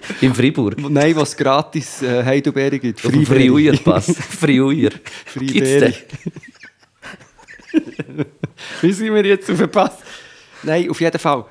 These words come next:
Speaker 1: Der Kaiser,
Speaker 2: Mhm.
Speaker 1: der Wiener Kaiser, hat, ähm, hat das mit diesen Goldblättli gegessen, Go-, Blattgold.
Speaker 2: Ja.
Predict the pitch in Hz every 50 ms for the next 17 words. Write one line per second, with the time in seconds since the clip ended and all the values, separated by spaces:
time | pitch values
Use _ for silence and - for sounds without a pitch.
0 | _ - 135 123 - - - 165 160 175 202 190 - 104 101 - - - 95 95
1 | 90 92 104 139 - _ _ _ - 139 113 123 147 170 175 180 170 156 - -
2 | - 139 131 139 147 - 156 127 - - - - _ _ - - 123 120 120 -
3 | - - - 127 120 113 110 107 110 107 107 104 107 110 - 113 107 110 110 _
4 | _ - - - - 131 - - - - - - 98 - 123 127 120 - 123 120
5 | 113 139 135 156 160 - - - 143 131 120 - _ - 110 104 95 - _ _
6 | - 123 104 - - 113 107 92 - - 127 127 - - 127 135 143 135 - -
7 | - 120 104 104 104 - - 95 98 107